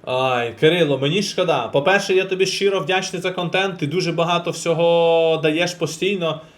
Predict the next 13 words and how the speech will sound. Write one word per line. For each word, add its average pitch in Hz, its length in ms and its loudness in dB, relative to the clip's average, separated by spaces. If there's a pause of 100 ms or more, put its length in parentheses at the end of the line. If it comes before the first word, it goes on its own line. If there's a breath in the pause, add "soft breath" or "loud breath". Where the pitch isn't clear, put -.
і 143 100 -4
мені 165 360 -2
відверто 156 540 0
шкода, 151 340 -2
що 151 180 -8
ми 151 80 -4
не 147 100 -4
можемо 143 380 -4
зловити 120 420 -4
нічого. 113 380 -10
Ну 131 100 -6
це 156 200 0
неможливо. 131 580 -2